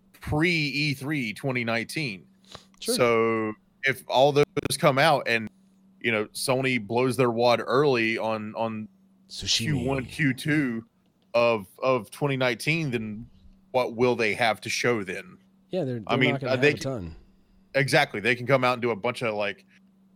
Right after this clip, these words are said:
Speaker 1: "We have cod this year because we keep throwing money at it, and we have more Destiny exclusives because we keep throwing money at it."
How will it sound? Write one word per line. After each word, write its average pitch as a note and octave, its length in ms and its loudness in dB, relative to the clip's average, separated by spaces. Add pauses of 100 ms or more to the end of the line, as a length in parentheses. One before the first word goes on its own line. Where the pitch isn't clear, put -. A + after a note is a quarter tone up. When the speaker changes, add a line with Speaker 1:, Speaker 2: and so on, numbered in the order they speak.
Speaker 1:
"We F3+ 160 6
have G3 240 4
cod G#3+ 340 4
this C#3 220 -2
year A2 220 -4
because A2 280 -6
we C#3+ 80 -6
keep D3 240 -8
throwing F3 220 -4
money E3+ 300 -4
at G2+ 140 -2
it, F2 120 -8
and G2 160 -16
we A2+ 100 -6
have D3+ 180 4
more F3+ 160 6
Destiny F3+ 360 2
exclusives A2 680 -4
because A2 280 -6
we B2 80 -6
keep D#3 220 -4
throwing F3 220 0
money F3 280 0
at G#2+ 140 2
it." F2+ 140 -8